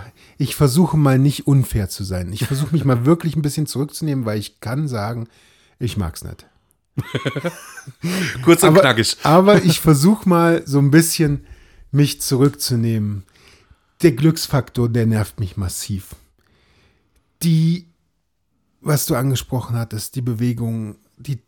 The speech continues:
Speaker 1: die Trägheit, wie wir es genannt haben, und zwar von allen Seiten. Unsere Trägheit, die Trägheit der Gegner, ähm, das geht mir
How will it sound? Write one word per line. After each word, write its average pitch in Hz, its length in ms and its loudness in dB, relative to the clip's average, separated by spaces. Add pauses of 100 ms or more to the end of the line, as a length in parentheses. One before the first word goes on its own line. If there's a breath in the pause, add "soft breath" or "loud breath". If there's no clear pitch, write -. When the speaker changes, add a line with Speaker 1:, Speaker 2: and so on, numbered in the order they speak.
(140)
Speaker 1:
die 117 180 -8 (100)
Trägheit, 113 680 0
wie 110 120 0
wir 107 80 -2
es - 120 -6
genannt 101 400 -6
haben, 98 180 -8
und 120 120 -6
zwar 151 180 -4
von 135 180 -6
allen 123 340 -2
Seiten. 101 360 -8
Unsere 120 380 -4
Trägheit, 110 560 -10
die - 60 -20
Trägheit 120 420 -6
der 113 100 -4
Gegner, 117 460 -4 (800 soft breath)
ähm, 139 320 -2 (160)
das 151 200 -8 (500)
geht 143 200 -4
mir 127 260 -4